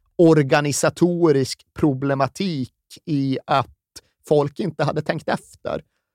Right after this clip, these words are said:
För det funktionärerna på Olympico gör,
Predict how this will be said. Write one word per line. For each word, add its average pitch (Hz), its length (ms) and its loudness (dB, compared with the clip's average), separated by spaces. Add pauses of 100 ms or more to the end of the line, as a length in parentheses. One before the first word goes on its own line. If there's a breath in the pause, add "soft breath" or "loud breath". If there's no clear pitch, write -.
(300)
För 139 100 -2
det 156 460 0
funktionärerna 147 680 0
på 147 120 -6
Olympico 143 600 -2
gör, 143 420 2